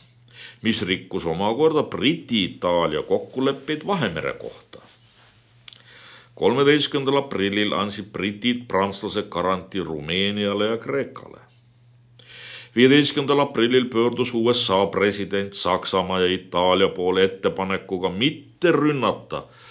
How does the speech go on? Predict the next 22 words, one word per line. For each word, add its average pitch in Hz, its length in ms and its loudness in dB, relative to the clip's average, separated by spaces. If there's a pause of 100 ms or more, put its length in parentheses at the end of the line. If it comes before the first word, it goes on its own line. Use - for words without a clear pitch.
(280)
vähemalt 85 460 -4
kümne 151 340 -2
aasta 123 360 -2
jooksul 107 480 0
neid 101 240 -4
kolmekümmet 95 680 -4
üht 123 300 -8
riiki, 139 460 -4 (520)
mis 98 220 -6
tema 92 240 -4
kirjas 82 400 -4
olid 120 240 -4
üles 151 300 -2
loetud. - 500 -8 (540)
Nende 80 260 -8
hulgas 80 400 -6
oli 92 160 -6
ka 104 80 -6
Eesti. 147 600 -4 (1160)
Eesti 165 440 4
valitsus 90 540 0
arvas 104 520 2